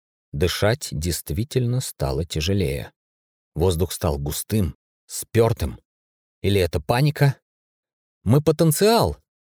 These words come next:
вслух произнёс Кром, печатая текст. «Машина предсказуема, человек нет. В этом наша угроза и наша ценность». «Энтропия», возразил ноутбук.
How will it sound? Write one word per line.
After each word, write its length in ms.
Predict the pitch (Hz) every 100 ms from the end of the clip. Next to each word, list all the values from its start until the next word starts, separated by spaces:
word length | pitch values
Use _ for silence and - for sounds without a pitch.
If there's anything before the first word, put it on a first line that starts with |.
| _
вслух 420 | - - 113 101 -
произнёс 420 | 101 104 101 90
Кром, 300 | - 117 131
печатая 460 | - - 87 98
текст. 500 | 95 78 67 - - _ _ _ _
«Машина 480 | 92 143 - 247 160
предсказуема, 840 | - 151 - 202 135 147 139 123 - _
человек 440 | - 127 165 202 208
нет. 320 | 220 87 - - -
В 100 | 92
этом 260 | - 175
наша 300 | 165 202 -
угроза 520 | 110 101 208 220 107 69 _
и 100 | 170
наша 380 | 135 147 151 165
ценность». 680 | - 233 208 101 - - - _ _ _ _ _ _ _
«Энтропия», 1400 | - 90 113 123 - 110 127 - 101 98 98 95 98 92 - _ _ _
возразил 560 | 80 101 101 107 101 92
ноутбук. 720 | 95 92 85 82 85 -